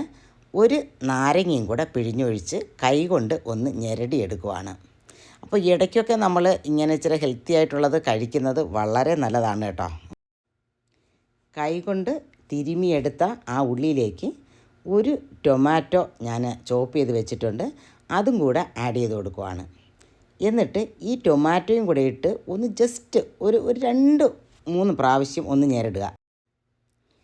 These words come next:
ഇതിലേക്ക് കുറച്ച് പുഴുങ്ങിയ കടല ഞാൻ ആഡ് ചെയ്ത് കൊടുക്കുവാണ്. ആ, എല്ലാം വീട്ടിലുണ്ടായിരുന്ന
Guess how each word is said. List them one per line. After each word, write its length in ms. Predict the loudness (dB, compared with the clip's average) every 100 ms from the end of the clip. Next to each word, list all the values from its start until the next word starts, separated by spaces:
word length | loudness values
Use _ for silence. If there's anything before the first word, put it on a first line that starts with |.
| _ -14 -10
ഇതിലേക്ക് 460 | -4 -2 -2 -2 -6 -6 _ _ _ _ -2
കുറച്ച് 360 | -2 -2 -4 -6 -6 _ -4
പുഴുങ്ങിയ 500 | -2 0 0 2 0 -2 -2
കടല 340 | 2 2 2 -4 -8 -8 -2
ഞാൻ 160 | 0 -2 -2 -2
ആഡ് 120 | 0 2
ചെയ്ത് 160 | 2 2
കൊടുക്കുവാണ്. 460 | 0 -2 -2 0 -4 -6 -16 -20 _ _ -12
ആ, 20 | -10 -6 -4
എല്ലാം 320 | 0 2 2 2
വീട്ടിലുണ്ടായിരുന്ന 600 | 0 0 2 4 4 2